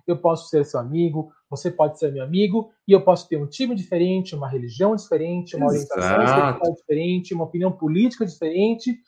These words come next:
Speaker 2: É.
Speaker 1: Porque o que vale é o caráter da gente. Não é porque
Speaker 2: É
Speaker 1: o, a
Speaker 2: isso.
Speaker 1: pessoa gosta do Bolsonaro e você não gosta do Bolsonaro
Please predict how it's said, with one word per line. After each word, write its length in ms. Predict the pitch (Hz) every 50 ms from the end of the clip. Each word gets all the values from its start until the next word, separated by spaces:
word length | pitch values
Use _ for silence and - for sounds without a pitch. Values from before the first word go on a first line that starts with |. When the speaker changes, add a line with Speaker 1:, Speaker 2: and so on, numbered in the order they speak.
| _ - - 160
Speaker 2:
É. 20 | 170
Speaker 1:
Porque 140 | - 339
o 40 | 285
que 140 | - - 254 196 -
vale 440 | 220 226 240 254 247 202 196 185 - - _ _ _ -
é 60 | -
o 80 | 233
caráter 520 | 233 - 262 247 226 226 226 226 226 226 214
da 120 | 180 190 180
gente. 340 | 147 147 131 127 123 -
Não 80 | 175 220
é 20 | 233
porque 200 | - 190 185 -
Speaker 2:
É 40 | 254
Speaker 1:
o, 40 |
a 40 | 226 214 247 -
Speaker 2:
isso. 80 | - -
Speaker 1:
pessoa 320 | 190 175 - - 185 170 147
gosta 400 | 127 123 147 165 190 190 190 175
do 60 | 156
Bolsonaro 720 | 147 131 139 143 139 - - 127 127 143 165 190 185 - 127
e 120 | 127 143 139
você 280 | 139 139 143 - 151 135
não 200 | 147 175 190 185
gosta 420 | 139 147 151 185 208 202 - 175
do 80 | 143 139
Bolsonaro 680 | 131 135 131 - - 123 143 185 214 220 196 165 156